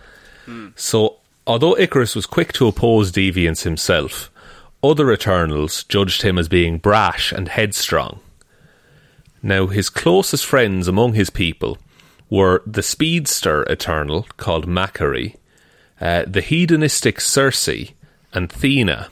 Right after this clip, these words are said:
Speaker 2: who was the daughter of their leader Zuras. So these are all characters confirmed to be in,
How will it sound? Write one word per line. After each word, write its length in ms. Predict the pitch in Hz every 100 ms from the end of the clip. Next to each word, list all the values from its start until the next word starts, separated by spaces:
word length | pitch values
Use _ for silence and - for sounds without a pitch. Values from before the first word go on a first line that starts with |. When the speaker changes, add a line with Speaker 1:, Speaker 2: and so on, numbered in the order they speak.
| - _ -
Speaker 2:
who 160 | 101
was 180 | 87 85
the 80 | 98
daughter 500 | 87 117 117 - 95
of 120 | 90
their 160 | 90 87
leader 420 | 92 92 90 82
Zuras. 800 | 80 95 87 73 - - - - _ _ _ _ _ _ _ _
So 120 | - 95
these 240 | 139 123
are 80 | 131
all 160 | 131
characters 540 | 127 120 120 110 110 -
confirmed 580 | 107 92 113 104 101 92
to 100 | 87
be 280 | 90 87 85
in, 540 | 87 85 82 80 78